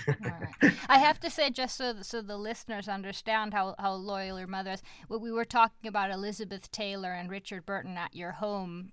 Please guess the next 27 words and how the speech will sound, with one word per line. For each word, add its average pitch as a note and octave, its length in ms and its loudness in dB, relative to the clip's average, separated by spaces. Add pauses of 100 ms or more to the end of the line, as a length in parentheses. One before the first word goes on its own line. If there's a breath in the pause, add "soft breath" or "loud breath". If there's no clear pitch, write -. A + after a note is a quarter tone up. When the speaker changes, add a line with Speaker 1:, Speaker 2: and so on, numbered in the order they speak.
Speaker 2:
that, - 220 -4
that E3+ 200 0
story G3+ 360 -4
you F3 140 -6
were E3 100 -6
telling F3 380 -2
in E3 60 -8
the E3 60 -10
beginning. F3+ 300 -6
This A3 160 -4
was C4 160 0
actually G3+ 580 0
after, G#3 680 4 (280 soft breath)
um, E3 540 0 (480 soft breath)
the, F3 400 -4
uh, - 260 -10 (280)
your F#3+ 180 -4
father F3 480 4
and E3 160 -2
her E3+ 200 4
marriage. E3+ 340 -4
So F3+ 300 -2
your G3 280 2
mother A3 320 6
actually, F#3 600 -2 (260)
you A3 120 -6
know, D#3+ 120 -6